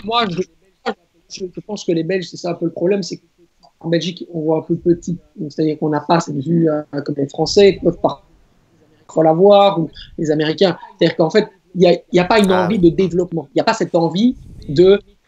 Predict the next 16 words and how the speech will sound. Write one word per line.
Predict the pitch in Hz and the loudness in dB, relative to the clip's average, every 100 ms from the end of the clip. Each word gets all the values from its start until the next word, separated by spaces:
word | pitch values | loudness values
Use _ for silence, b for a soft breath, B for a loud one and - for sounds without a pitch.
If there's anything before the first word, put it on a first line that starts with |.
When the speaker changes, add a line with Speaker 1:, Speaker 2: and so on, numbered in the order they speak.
| - - | -20 -20
Speaker 1:
s'émanciper, | - 202 202 - 185 180 214 226 208 | -14 -2 -2 -2 -8 2 4 4 2
de | |
maîtriser | 175 185 202 - 208 180 175 202 208 | 0 0 -2 -2 -2 -2 4 6 6
un | |
peu | 190 175 | 2 -2
plus, | - 208 202 - | 0 -2 -2 0
Speaker 2:
Mhm. | |
Speaker 1:
euh, | 170 160 | 2 2
tu | 160 | 0
vois | 175 | -2
ce | 208 | -2
que | - | -4
je | 175 | -2
veux | 180 | 2
dire, | 196 202 | 2 0
ton, | 165 | -4